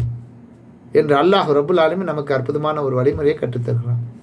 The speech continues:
எனவே அன்புக்குரிய சகோதர சகோதரிகளை, ஆணாக இருந்தாலும் சரி, பெண்ணாக இருந்தாலும் சரி, யாராக இருந்தாலும் சரி,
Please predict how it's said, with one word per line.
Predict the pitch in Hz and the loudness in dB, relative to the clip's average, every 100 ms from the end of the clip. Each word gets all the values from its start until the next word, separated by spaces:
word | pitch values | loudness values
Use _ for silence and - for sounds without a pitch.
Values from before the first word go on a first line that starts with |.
| - - - - - | -20 -20 -18 -18 -2
எனவே | 170 220 262 240 | 2 4 4 4
அன்புக்குரிய | 247 269 262 254 226 | 2 0 2 2 2
சகோதர | 190 220 226 208 | 4 4 6 4
சகோதரிகளை, | 196 180 170 147 | 2 0 0 0
ஆணாக | 131 147 190 190 170 | -2 0 0 0 0
இருந்தாலும் | 160 156 151 | -2 -4 -2
சரி, | 139 139 | -2 0
பெண்ணாக | 131 143 160 143 | 0 0 -2 -2
இருந்தாலும் | 143 135 135 | -4 -4 -2
சரி, | 127 127 120 | 0 2 4
யாராக | 147 226 262 220 | 4 4 4 4
இருந்தாலும் | 226 196 190 185 | 2 2 0 0
சரி, | 214 311 | 0 0